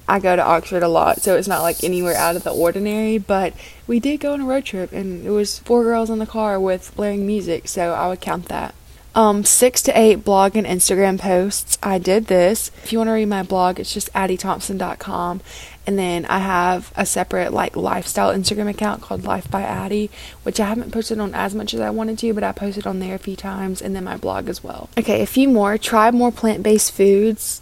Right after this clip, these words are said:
Did not really do this. I don't know why I put this as my goal. I think I'd just, like, gotten interested in what it would be like to try more, like, plant-based alternatives.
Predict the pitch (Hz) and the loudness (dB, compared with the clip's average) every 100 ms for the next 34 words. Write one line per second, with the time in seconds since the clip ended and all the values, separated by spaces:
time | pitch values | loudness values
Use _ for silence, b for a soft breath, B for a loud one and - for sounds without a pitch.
0 | - 196 196 185 190 196 190 196 196 190 | -6 0 4 4 2 2 2 4 2 4
1 | 196 214 - - - 190 196 202 208 190 | 4 2 0 -6 -2 0 2 4 4 4
2 | 214 254 254 208 214 247 277 285 269 254 | 2 2 0 2 6 6 6 6 4 4
3 | 233 220 233 226 202 202 208 226 208 208 | 6 6 4 0 0 2 2 2 2 0
4 | 196 226 233 202 196 196 B B B - | -2 0 4 4 4 0 B B B 2
5 | 220 - 214 190 190 190 - 185 - 214 | 2 4 2 4 4 4 2 -4 -2 -4
6 | - 208 202 - 196 185 180 196 170 190 | 0 2 4 2 0 0 -2 -6 0 2
7 | 180 190 180 185 180 185 185 - 202 - | 4 4 2 0 2 2 0 -2 -8 -2
8 | 190 185 175 185 185 180 180 - - - | 0 0 0 -2 0 0 0 -2 -6 -2
9 | 202 190 202 - - 202 196 - 196 185 | 0 0 -2 -6 -2 2 2 2 -2 -2
10 | - 185 196 220 220 214 - | -4 -4 0 2 2 0 -6